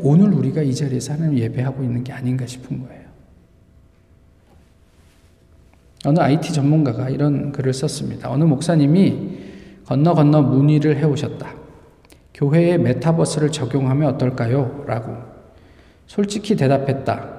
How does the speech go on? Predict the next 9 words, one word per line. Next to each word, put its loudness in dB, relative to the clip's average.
"복음과 4
공동체에 4
대한 4
열정과 2
사랑이 0
있다면 0
게시판과 -2
카톡으로도 -4
충분합니다. -2